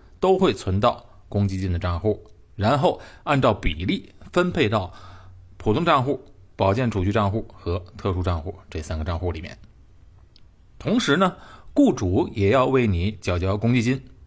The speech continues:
雇主缴付的额度为你薪水的百分之十七，也就是说，每月总共百分之三十七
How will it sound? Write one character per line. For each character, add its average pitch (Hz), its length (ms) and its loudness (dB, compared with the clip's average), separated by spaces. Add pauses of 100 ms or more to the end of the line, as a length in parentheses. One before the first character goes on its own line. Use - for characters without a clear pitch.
(840)
雇 254 220 4
主 117 220 2
缴 95 200 2
付 92 160 -2
的 107 120 0
额 101 180 0
度 139 300 0 (140)
为 107 180 2
你 104 160 2
薪 170 300 -2
水 95 180 0
的 - 300 2 (400)
百 92 140 2
分 92 120 2
之 113 220 -2
十 - 260 -6
七， - 300 -6 (920)
也 110 120 2
就 139 80 6
是 131 100 2
说， 143 300 2 (460)
每 113 240 6
月 180 340 2 (140)
总 95 360 0
共 180 240 0 (140)
百 87 160 0
分 95 80 0
之 123 140 0
三 226 340 2
十 101 140 -4
七 104 360 -4